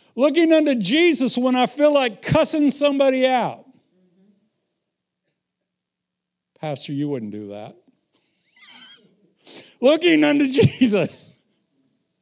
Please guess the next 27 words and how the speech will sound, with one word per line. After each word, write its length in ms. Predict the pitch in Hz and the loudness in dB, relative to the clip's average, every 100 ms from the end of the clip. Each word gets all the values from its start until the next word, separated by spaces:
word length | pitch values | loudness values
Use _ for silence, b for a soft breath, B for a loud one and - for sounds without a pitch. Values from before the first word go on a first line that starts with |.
| _ _ _ 302 _ _ _ _ _ _ _ _ _ | _ _ _ _ _ _ _ _ _ _ _ _ _
Looking 360 | 269 330 359 359 | -2 2 2 4
unto 240 | 339 320 | 4 2
Jesus 640 | 294 247 339 359 262 254 - | 0 0 2 2 0 -2 0
when 320 | 233 254 247 | 0 2 4
you 280 | 262 320 339 | 6 4 4
are 220 | 262 247 | 4 2
just 360 | 214 240 - - | 2 -2 -2 -6
fit 480 | - 359 359 359 | -6 -2 -2 -4
to 100 | 339 | -6
be 200 | 330 330 | -2 -2
tied. 680 | 330 277 277 208 151 110 110 _ _ _ _ _ _ _ _ b b b b b b | -2 -2 0 0 -2 -6 -14 _ _ _ _ _ _ _ _ b b b b b b
Looking 420 | 254 339 370 370 | 0 2 2 2
unto 240 | 339 311 285 | 2 2 0
Jesus 640 | 254 359 370 233 262 - | 0 2 2 2 -2 -2
when 260 | 262 277 | 0 2
you 140 | 277 277 | 2 2
feel 340 | - 311 302 | 0 0 0
depressed 1000 | 262 254 - - 339 330 240 - - - | 0 -6 -4 0 0 0 -4 -8 -12 -12
and 220 | 208 208 | -2 0
you 120 | 254 285 | 2 4
want 200 | 285 262 | 2 0
to 60 | |
commit 380 | - 254 254 202 | -2 -2 -2 -4
suicide. 840 | - 294 277 214 170 139 107 107 _ _ _ _ _ _ _ _ _ _ _ _ _ _ _ _ | -6 -2 -2 -2 -4 -6 -10 -18 _ _ _ _ _ _ _ _ _ _ _ _ _ _ _ _
Looking 460 | 269 349 370 381 349 | 0 0 2 0 2
unto 400 | 339 320 285 214 | 2 2 0 -2
Jesus 840 | 175 320 370 349 208 220 226 - | 0 2 4 2 0 0 0 -4